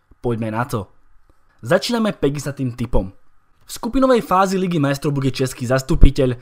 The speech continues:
a získa aspoň päť bodov. A je úplne jedno, kto to bude. Niekto sa tam jednoducho opäť zazraz dostane a urobí Česku peknú reklamu. Slavia má k tomu asi najbližšie. Slovensko bude bez zastupiteľa v pohárovej Európe.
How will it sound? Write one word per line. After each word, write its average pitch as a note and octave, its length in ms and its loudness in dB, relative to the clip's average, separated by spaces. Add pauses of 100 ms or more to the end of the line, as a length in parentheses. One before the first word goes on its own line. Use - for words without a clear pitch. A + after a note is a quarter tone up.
(120)
a G3+ 160 -2
získa D3+ 400 -4
aspoň A2+ 480 -4
päť G#2+ 240 -8
bodov. G#2+ 480 2 (200)
A A3+ 160 -4
je G#3 80 2
úplne C#3 400 0
jedno, A2+ 320 -6
kto A2+ 80 -12
to A#2 160 -6
bude. A#2+ 320 0 (480)
Niekto A3 320 -6
sa G#3+ 80 -8
tam E3+ 240 -2
jednoducho D#3 400 -4
opäť B2+ 320 -2
zazraz A#2 320 -2
dostane C3+ 560 2 (320)
a A3 80 4
urobí G3 320 4
Česku C#3 320 -2
peknú A#2 400 -4
reklamu. A2+ 480 -2 (320)
Slavia F3 480 0
má C3+ 80 0
k - 160 -6
tomu A2 160 -4
asi G2+ 240 -12
najbližšie. G#2 560 -8 (880)
Slovensko A3+ 480 -4
bude G#3+ 240 0
bez C3+ 160 0
zastupiteľa C#3 560 2
v - 80 -18
pohárovej B2 480 2
Európe. A2+ 640 -2